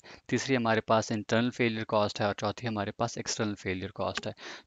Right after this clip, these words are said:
तो, अ, जो केस स्टडी थी उसके अंदर जो हमें डिफरेंट एट्रीब्यूट्स गिवन थे कि जिस पर Honda पैसे खर्च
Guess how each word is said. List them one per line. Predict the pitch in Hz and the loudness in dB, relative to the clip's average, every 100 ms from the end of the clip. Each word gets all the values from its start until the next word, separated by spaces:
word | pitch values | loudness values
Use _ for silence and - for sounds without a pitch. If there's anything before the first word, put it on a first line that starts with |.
| _ | _
तो, | 147 147 | 6 6
अ, | - 131 | 4 0
जो | 131 143 | 0 0
केस | - 156 175 - | 2 6 6 6
स्टडी | - - - 131 151 | 4 0 4 6 6
थी | - 135 135 | 4 2 2
उसके | 139 - 151 | -2 0 2
अंदर | 139 139 | 2 2
जो | 139 | 0
हमें | 127 131 131 113 | 2 4 2 2
डिफरेंट | 117 - 131 117 - | -2 2 0 0 4
एट्रीब्यूट्स | 117 135 131 127 - | 4 4 2 0 2
गिवन | 120 113 | 0 2
थे | 110 110 | 2 2
कि | 104 | 2
जिस | 104 - | 0 0
पर | 113 | -2
Honda | 104 101 104 107 | 0 -2 2 2
पैसे | 107 - 113 | 2 0 0
खर्च | 117 - - | 0 -2 -6